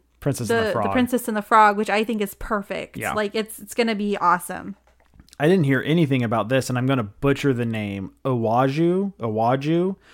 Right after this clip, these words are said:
Speaker 1: journey into a futuristic version of Lagos, Nigeria, with this first look at Disney Animation and Kugali's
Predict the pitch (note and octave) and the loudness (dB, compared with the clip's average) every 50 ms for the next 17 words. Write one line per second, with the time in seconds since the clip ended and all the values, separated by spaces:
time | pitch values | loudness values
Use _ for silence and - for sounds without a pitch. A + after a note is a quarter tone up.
0 | - - - - - _ - C3 C3 C#3 D#3+ F3+ G3+ G#3 F3+ E3+ D#3+ D#3+ D#3 C3+ | -20 -20 -20 -20 -20 _ -8 0 4 4 6 6 4 4 2 2 2 4 2 2
1 | - - D3 D#3+ D#3+ - F3+ F3 F3 E3 - F3 D3+ C3 B2 C3 C3 C3 C3 A#2+ | 2 2 0 0 0 0 -2 -2 -2 -2 -2 -4 -4 -2 0 0 2 2 2 0
2 | C3 C3+ C3 C3 C3 B2+ - - B2+ B2 A2+ G#2 A2 A#2 A#2+ B2 B2+ C3+ C#3 C#3+ | 0 0 0 0 0 -2 -2 0 -2 -2 -2 -2 -2 0 2 2 2 2 2 2
3 | C#3+ D3 C3+ - C#3+ C3+ B2+ B2 A#2 B2+ C3+ D3 D#3 D3+ C3+ A#2+ A2 G#2+ G#2+ G#2+ | 0 0 -2 0 -2 0 0 -2 -2 -2 -2 0 2 2 0 0 0 0 -2 -2
4 | A2+ A2 - A#2+ B2+ B2+ - - - B2+ B2+ C3+ C3 - - B2+ A#2 A2+ A2+ A2 | -4 -6 -2 -2 -4 -4 -4 -6 -2 -2 -2 -2 -2 -6 -6 -4 -2 -2 -2 -4
5 | - B2 A2+ G2+ A#2+ A2+ A2 B2 C3+ B2+ A2 B2+ C3 C3+ B2+ A#2 A2 G#2+ - - | -4 -8 -8 -6 -4 -4 -4 -4 -4 -4 -4 -4 -4 -4 -4 -4 -6 -6 -6 -6
6 | A#2 A2+ A2 A2 G#2+ - - A#2 A2 A2 G#2+ G#2+ G#2+ G#2 G#2 G#2 G2+ F#2+ - - | -6 -6 -6 -6 -8 -8 -8 -8 -6 -6 -6 -4 -6 -6 -6 -8 -8 -10 -12 -10
7 | - C3+ A#2+ G#2+ B2 A#2+ A#2+ B2 A#2+ A#2+ B2 B2 B2 B2 A#2+ A#2+ A2+ - - - | -8 -6 -4 -2 0 0 2 2 0 0 -2 -4 -4 -6 -6 -8 -10 -12 -14 -16